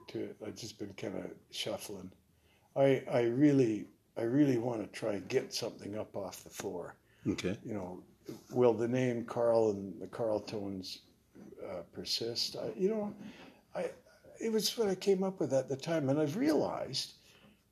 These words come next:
Speaker 1: I really like to make people laugh. That's really fun for me, and, uh, and, and bring them in close to you and tell them, you know,
Speaker 2: Exactly.
Speaker 1: personal stuff, you know.
Speaker 2: Yeah.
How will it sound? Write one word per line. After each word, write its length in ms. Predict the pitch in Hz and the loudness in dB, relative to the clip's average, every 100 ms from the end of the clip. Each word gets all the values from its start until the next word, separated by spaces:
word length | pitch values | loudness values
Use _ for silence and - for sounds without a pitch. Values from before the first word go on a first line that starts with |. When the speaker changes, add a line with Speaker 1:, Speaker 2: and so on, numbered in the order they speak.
| 117 | -6
Speaker 1:
I 40 | |
really 540 | 113 135 208 240 247 | -4 0 0 0 0
like 280 | 196 143 139 | 2 0 -2
to 120 | - 113 | -10 -10
make 240 | 120 - | -10 -8
people 380 | 113 104 95 82 | -10 -8 -8 -8
laugh. 560 | 78 78 - - 82 85 - - - | -10 -12 -12 -14 -12 -14 -14 -16 -4
That's 280 | 127 131 | -4 -2
really 220 | 135 139 113 | -2 0 -2
fun 340 | - 120 110 | -4 -4 -4
for 160 | 107 - | -8 -12
me, 140 | 82 82 | -12 -14
and, 140 | 80 90 | -12 -10
uh, 140 | 87 - - - - 127 | -10 -14 -20 -20 -12 -6
and, 200 | 107 95 - | -6 -6 -8
and 180 | 107 98 | -6 0
bring 220 | 139 131 | 2 4
them 140 | 123 117 | 2 0
in 160 | 107 | -2
close 360 | 101 - 127 117 | -4 -2 -2 -2
to 120 | - 120 | -6 -4
you 200 | 120 107 | -2 -4
and 120 | 95 | -2
tell 160 | 143 123 | -2 0
them, 120 | 95 - - | -4 -10 -6
you 80 | 127 | -4
know, 60 | |
Speaker 2:
Exactly. 300 | 80 87 90 135 | -4 0 2 2
Speaker 1:
personal 300 | - 135 127 | 0 -2 -4
stuff, 360 | - 139 135 - | 0 0 0 -2
you 60 | 135 | -4
know. 120 | 135 | -2
Speaker 2:
Yeah. 120 | - | -4